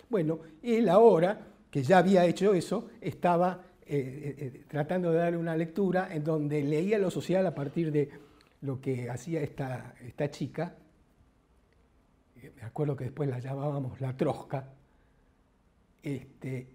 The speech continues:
y que, eh, y como que el,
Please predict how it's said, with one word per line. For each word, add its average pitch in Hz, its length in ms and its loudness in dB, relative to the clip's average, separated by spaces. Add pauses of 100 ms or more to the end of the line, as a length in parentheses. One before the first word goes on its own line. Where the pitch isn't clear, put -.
(160)
y 147 160 -6
que, 139 1200 -6 (380)
eh, 127 400 -20
y 143 120 -12
como 170 400 -10
que 170 400 -6
el, 160 160 -10